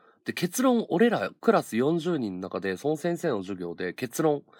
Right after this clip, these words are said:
誰もわからないっていう結論だったの。でも俺は救われたんだよね、その先生に。今考えると。その時にバカとかカスとか帰れとか、うるさいとか言われないで、先生はみんなで一緒に考えようって言って、本気でディベートしちゃったの。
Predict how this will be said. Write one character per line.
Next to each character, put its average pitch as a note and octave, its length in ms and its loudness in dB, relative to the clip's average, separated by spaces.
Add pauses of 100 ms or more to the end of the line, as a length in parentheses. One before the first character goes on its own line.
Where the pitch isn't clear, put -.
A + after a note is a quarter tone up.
(380)
誰 B2+ 220 2
も F#3+ 140 4
わ B2 120 2
か D#3+ 120 -2
ら D#3+ 120 2
な A#2 100 0
い E2+ 60 -4
っ D#2+ 40 -18
て - 160 -10
い F#2+ 40 -2
う F2+ 80 -6
結 - 260 -12
論 F2+ 160 -8
だ F#2 60 -10
っ - 20 -20
た - 140 -18
の。 - 40 -20 (880)
で A3+ 100 4
も D3 160 2
俺 D3 120 0
は F#3 120 0
救 - 220 -4
わ G#3 80 4
れ G3+ 80 0
た F3+ 140 -2
ん C3 60 -4
だ F#2+ 60 -6
よ D#2+ 60 -8
ね、 E2+ 120 -14
そ - 160 -6
の G2+ 80 0
先 G#2+ 200 -2 (880)
生 G2 200 -4
に。 - 80 -18 (280)
今 C#3+ 220 0
考 G2+ 280 -4 (100)
え E2+ 80 -4
る D#2+ 80 -16
と。 - 120 -20 (800)
そ - 120 0
の G#3+ 60 4
時 G3 160 -4
に G2+ 60 -4
バ D3+ 200 2
カ F3 120 0
と G#2+ 120 -6
か F#2 120 -8
カ - 160 -2
ス - 120 -14
と G2+ 100 -4
か G#2 120 -10
帰 E3 300 -2
れ G2 100 -8
と F#2 100 -10
か、 F#2 280 -10 (180)
う B2 100 -4
る E3+ 80 -2
さ F3+ 200 0
い G2+ 100 -2
と - 120 -12
か G#2+ 80 -8
言 G2+ 100 -6
わ C3 120 2
れ C#3+ 80 -2
な C3+ 140 -2
い - 60 -8
で、 D#2+ 180 -12 (520)
先 A3 220 2
生 G3+ 140 0
は F#2+ 120 -2
み B2+ 180 0
ん G#3+ 120 0
な G#3 120 2
で A#2+ 100 -2
一 F#2+ 100 -6
緒 - 140 -4
に A2 100 -4
考 E3 380 -2
え D#3 60 0
よ C#3+ 120 2
う - 40 -4
っ - 20 -10
て - 100 -12
言 - 40 -14
っ - 20 -16
て、 - 80 -14
本 C4 340 2
気 A#3+ 120 -4
で G3 100 2
デ D#3+ 120 -2
ィ - 20 0
ベ E3 120 4
ー D#3+ 40 0
ト D#3+ 100 -2
し - 80 -10
ち - 60 0
ゃ C#3+ 40 0
っ C3+ 80 -6
た - 100 -10
の。 - 80 -6